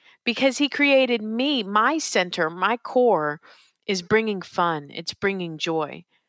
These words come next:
And when I discovered that, the viral video was just a byproduct of the things that were already working on the inside. So I would just tell people,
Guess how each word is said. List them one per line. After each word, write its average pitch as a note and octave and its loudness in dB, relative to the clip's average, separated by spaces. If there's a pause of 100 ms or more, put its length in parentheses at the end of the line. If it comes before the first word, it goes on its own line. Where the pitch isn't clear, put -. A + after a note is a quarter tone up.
(160)
And G#3+ 2
when G#3+ 4
I F#3+ 4
discovered C4 0
that, C#4 6 (420)
the G#3+ 2
viral D4 6
video G3 4
was D#3+ 0
just - -4
a D#3+ -4
byproduct D#3+ 0
of D3+ -2
the D#3+ -12
things F#3 -6
that F3 2
were D#3 4
already E3 4
working D#3 -2
on D3 -4
the C#3 -8
inside. C#3+ -8 (640)
So - 0
I C#4 6
would A4 6
just - -4
tell C#4+ 4
people, C4 0